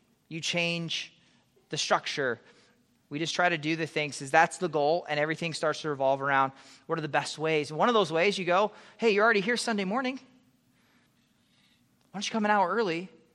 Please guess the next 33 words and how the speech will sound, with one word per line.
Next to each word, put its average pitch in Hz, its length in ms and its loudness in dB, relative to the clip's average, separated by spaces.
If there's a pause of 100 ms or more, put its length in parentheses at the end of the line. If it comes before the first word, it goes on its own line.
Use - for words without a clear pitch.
(280)
for, 175 360 -4
and 170 80 -2
let's 175 100 -4
have 180 160 6
a 202 40 -2
Sunday 320 240 0
school," 131 240 -6
right? 247 280 4 (600)
And 185 100 -2
it's 185 100 -6
one 220 140 2
of 247 60 2
those 214 160 2
things 214 200 -2
where, 180 360 4 (360)
uh, 147 300 0
Sunday 233 220 0
school's 175 200 -6
been 170 420 2
in 208 120 0
and 202 80 2
out 180 160 6
of 147 60 -2
vogue, 156 500 0
I 147 60 -6
think, 160 300 -6
in, 147 300 -6
in 139 320 -12 (120)
the 160 60 -6
modern 156 320 4
church 156 220 -6
for - 120 -12
sure. 160 360 0